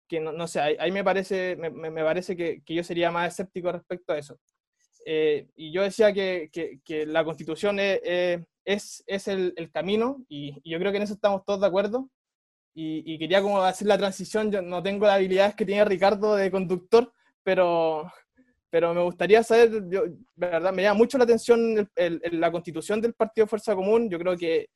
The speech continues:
siempre que se constituyan partidos para deliberar, para conversar en un espacio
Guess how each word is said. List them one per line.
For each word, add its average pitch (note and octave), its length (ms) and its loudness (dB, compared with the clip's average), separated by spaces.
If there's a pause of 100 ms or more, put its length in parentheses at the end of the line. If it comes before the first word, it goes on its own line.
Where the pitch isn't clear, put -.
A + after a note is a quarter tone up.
(120)
siempre G#3 400 -4
que F#3+ 100 -4
se F3+ 140 -8
constituyan E3+ 500 -6
partidos F#3 420 -6
para E3 200 2
deliberar, D#3+ 760 4
para D3 340 -2
conversar F3+ 840 0
en D#3 140 -6
un E3+ 80 -8
espacio E3 680 -2